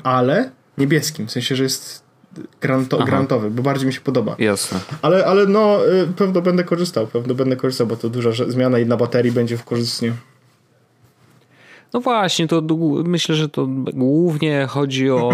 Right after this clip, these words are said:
Speaker 1: <clears throat>
Speaker 2: optymalizowanie trochę, mm, nadal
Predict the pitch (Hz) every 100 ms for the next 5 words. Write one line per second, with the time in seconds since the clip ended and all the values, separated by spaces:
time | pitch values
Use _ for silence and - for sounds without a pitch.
0 | 120 175 151 127 117 113 113 110 107 110
1 | - 107 101 - - 98 95 95 95 95
2 | 95 - - 117 117 98 98